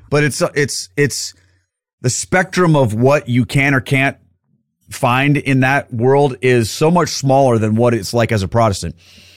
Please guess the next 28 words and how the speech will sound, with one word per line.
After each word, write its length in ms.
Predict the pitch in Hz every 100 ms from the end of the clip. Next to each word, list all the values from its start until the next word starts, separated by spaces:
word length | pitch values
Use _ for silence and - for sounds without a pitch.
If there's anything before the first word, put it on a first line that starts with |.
| _ -
You 120 | 110
know, 260 | 104 101 - _
I 60 | -
mean, 160 | 131 110
yeah, 160 | 120 143
you 160 | 135
might 160 | 143 139
find 260 | 131 135 127
somebody, 560 | 135 120 120 120 104 73
you 160 | 127 127
might 220 | 131 120
find 160 | 127
a 40 | 120
place 320 | 127 123 -
where 200 | 123 120
the 100 | 110
architecture's 540 | 117 - 120 110 113
a 20 | 113
little 100 | 110
bit 140 | 110
different 400 | 120 113 120 117 110
or 160 | 113
the 80 | 104
music's 320 | 110 110 -
a 20 |
little 80 | 107 92
bit 100 | 80
different. 340 | 92 95